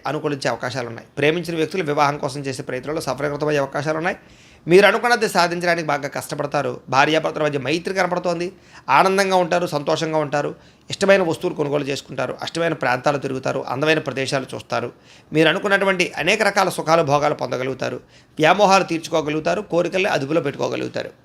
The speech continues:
అలాగే సొంత నిర్ణయాలు తీసుకుంటారు. పెట్టుబడులు యోగిస్తాయి. నూతన గృహాలు, వాహనాలు, యంత్ర పరికరాలు, భూములు కొనుగోలు చేసేవారికి కలిసి వస్తుంది ఈ వారం. స్త్రీలకి సౌందర్యం పట్ల ఆసక్తి, నూతన వస్త్ర ప్రాప్తి కనపడుతోంది. ప్రయోగాత్మకంగా అనేక రకాల నిర్ణయాలు తీసుకుంటారు. కొత్త పుస్తకాలు చదువుతారు.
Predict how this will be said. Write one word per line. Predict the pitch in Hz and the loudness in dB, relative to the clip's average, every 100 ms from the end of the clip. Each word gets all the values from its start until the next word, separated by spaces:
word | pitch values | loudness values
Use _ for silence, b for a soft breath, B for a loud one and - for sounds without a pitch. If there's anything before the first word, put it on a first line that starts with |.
| B B B | B B B
అలాగే | 143 190 196 | 2 2 4
సొంత | 156 165 | 0 0
నిర్ణయాలు | 185 185 190 180 | 2 4 4 2
తీసుకుంటారు. | 175 - 175 190 | -2 -4 -2 -2
పెట్టుబడులు | 208 156 151 170 156 | 0 -2 0 0 0
యోగిస్తాయి. | 143 151 156 190 202 - b b | 0 -2 -2 0 0 -2 b b
నూతన | 147 160 185 | 0 2 2
గృహాలు, | 156 151 185 190 | 4 6 6 6
వాహనాలు, | 160 147 175 180 | 4 4 4 2
యంత్ర | 151 151 | 0 -2
పరికరాలు, | 160 160 165 165 | -4 -2 0 0
భూములు | 156 143 156 | 0 -2 -2
కొనుగోలు | 165 151 143 147 | -2 -2 -2 -4
చేసేవారికి | 139 131 180 220 175 | -4 -2 -2 -2 -4
కలిసి | 143 135 | -4 -4
వస్తుంది | 131 - 131 | -6 -8 -4
ఈ | |
వారం. | 127 117 - - b b b | -2 -2 -6 -14 b b b
స్త్రీలకి | - 175 214 220 | 2 4 4 4
సౌందర్యం | 175 170 175 185 180 | 2 2 2 0 0
పట్ల | 180 143 | 0 0
ఆసక్తి, | 139 156 - 208 233 | -2 -4 -8 -10 -4
నూతన | 156 156 | -4 -2
వస్త్ర | 160 127 - | -2 -2 -4
ప్రాప్తి | 165 160 160 - | -4 0 0 0
కనపడుతోంది. | 170 160 165 165 165 - b b b | -4 -4 -2 -4 -4 -10 b b b
ప్రయోగాత్మకంగా | 156 190 220 214 214 196 190 202 208 - | 2 6 8 8 4 0 -2 0 0 0
అనేక | 170 180 | 0 0
రకాల | 165 175 | 0 0
నిర్ణయాలు | 156 151 151 | -2 -2 -4
తీసుకుంటారు. | 147 139 147 147 143 | -6 -10 -6 -4 -4
కొత్త | - 135 160 | -6 -6 -6
పుస్తకాలు | 147 - 151 | -6 -2 -2
చదువుతారు. | 139 139 139 143 135 | 0 -4 -2 -2 -2